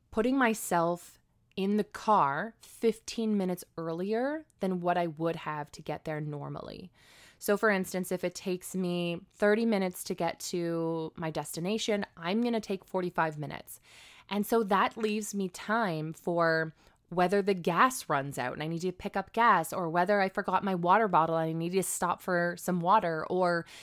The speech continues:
if there's traffic, or if I just wanna get there and relax for a little while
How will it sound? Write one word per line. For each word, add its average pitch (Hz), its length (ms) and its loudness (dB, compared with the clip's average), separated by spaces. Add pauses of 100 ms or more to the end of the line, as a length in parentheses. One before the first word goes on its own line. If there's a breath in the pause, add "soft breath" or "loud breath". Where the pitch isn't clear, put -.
(160 loud breath)
if - 160 -6
there's 202 180 0
traffic, 170 760 0 (120)
or 180 480 -2 (340 loud breath)
if - 140 -2
I 254 80 6
just 294 200 -2
wanna 277 160 2
get 185 340 0
there 160 380 -4 (380)
and 185 180 -2
relax 160 500 0
for - 120 -4
a 220 40 -2
little 220 240 -2
while 240 520 -2